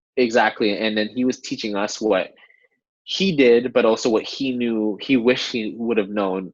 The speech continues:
at our age. And that definitely shed a lot of light, um, on our perspective on business and finances moving forward. Um, so he was a big one. Uh, so that, that was definitely someone who I would attribute some of our success to.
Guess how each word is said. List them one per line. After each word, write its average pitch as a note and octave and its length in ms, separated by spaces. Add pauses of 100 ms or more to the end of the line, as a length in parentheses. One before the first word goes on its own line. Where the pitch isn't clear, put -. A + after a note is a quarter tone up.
at G2 180
our G2 280
age. G#2+ 460 (100)
And F2+ 400
that G2+ 200
definitely A2+ 420
shed G#2 220
a G2+ 40
lot F#2+ 160
of F#2+ 140
light, F2 400 (640)
um, E2+ 300
on F#2 120
our F2 80
perspective G#2+ 600 (100)
on F2 200
business E2+ 480
and D2 440 (120)
finances A2 760
moving F#2 240 (100)
forward. B2+ 440 (580)
Um, D#2+ 260
so - 140
he C3 140
was D3+ 120
a C3 40
big G2+ 180
one. G2+ 280 (140)
Uh, D#2+ 460
so E2+ 540 (100)
that, G2+ 240
that G#2 300
was - 160
definitely F#2+ 680
someone F2+ 420
who G2 120
I F2 80
would E2+ 160
attribute E2+ 500
some F#2 120
of E2 100
our D#2+ 100
success - 480
to. D#2 160